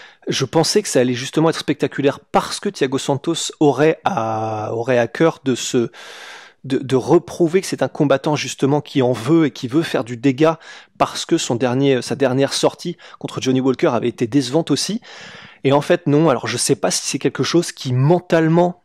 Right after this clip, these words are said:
n'est plus là. Je sais pas s'il y a eu une cassure qui fait qu'il n'ose plus s'engager. Mais en tout cas, c-, les deux combattants là n'en sont pas forcément sortis, sortis grandis parce que je pense qu'aux yeux des fans, l'un et l'autre, même s'il y a eu un moment donné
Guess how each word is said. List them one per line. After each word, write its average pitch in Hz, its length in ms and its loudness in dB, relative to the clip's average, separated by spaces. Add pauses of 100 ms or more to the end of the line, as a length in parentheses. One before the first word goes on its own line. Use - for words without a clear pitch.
(120)
n'est 135 300 2
plus 143 200 -4
là. 147 180 4
Je 156 100 -4
sais 120 160 -2
pas 156 120 0
s'il - 220 -2
y - 20 4
a 120 40 2
eu 123 100 0
une 117 160 -6
cassure - 580 -2
qui - 140 -14
fait 180 180 -6
qu'il 127 220 -2
n'ose 147 320 4
plus 190 260 -8
s'engager. 143 640 0 (800)
Mais 139 160 4
en 143 120 4
tout - 240 -10
cas, 196 280 0
c-, - 440 -4
les 135 200 2
deux 175 200 0
combattants 185 480 2
là 190 120 2
n'en 175 120 0
sont - 180 -4
pas 180 140 0
forcément 156 360 -2
sortis, 131 460 -4
sortis - 300 -6
grandis 131 340 -2
parce - 220 -4
que 123 320 0
je 123 160 -6
pense 175 260 -2
qu'aux 117 140 -10
yeux 139 180 -4
des 139 140 0
fans, 185 320 2 (720)
l'un 165 400 4
et 165 120 6
l'autre, 180 380 2
même 139 300 4
s'il 165 360 -2
y 156 100 4
a - 20 6
eu 127 100 2
un 123 60 2
moment 131 240 2
donné 143 400 4